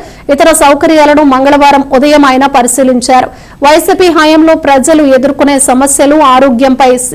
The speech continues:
ఎలాంటి శ్రద్ధ చూపించలేదన్నారు. ఏబీసీ సెంటర్లో సౌకర్యాలు, సిబ్బంది లేకపోవటం వలన కుక్కలు బయటకు వెళ్లిపోవటం వంటి కారణాల వలన ఈ ప్రాంత ప్రజలు ఎన్నో ఇబ్బందులు పడ్డారని ఎమ్మెల్యే వాసు అన్నారు.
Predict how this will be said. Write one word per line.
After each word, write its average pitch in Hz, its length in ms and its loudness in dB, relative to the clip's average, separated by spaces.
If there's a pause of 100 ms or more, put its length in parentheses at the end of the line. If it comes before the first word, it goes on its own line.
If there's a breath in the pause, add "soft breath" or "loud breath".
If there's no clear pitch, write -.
(160)
ఎలాంటి 285 380 0
శ్రద్ధ 247 380 -2 (200)
చూపించలేదన్నారు. 254 920 -2 (440 loud breath)
ఏబీసీ 339 460 0
సెంటర్లో 311 520 0
సౌకర్యాలు, 285 640 0
సిబ్బంది 269 520 0
లేకపోవటం 254 640 0
వలన 262 280 0
కుక్కలు 285 420 -2
బయటకు 254 380 -2
వెళ్లిపోవటం 254 600 0
వంటి 240 220 -2
కారణాల 269 560 0
వలన 254 380 0 (380 loud breath)
ఈ 294 80 0
ప్రాంత 302 500 0
ప్రజలు 285 340 0
ఎన్నో 269 300 0
ఇబ్బందులు 269 460 0
పడ్డారని 254 600 0 (100)
ఎమ్మెల్యే 269 280 2
వాసు 240 380 -2
అన్నారు. 254 400 0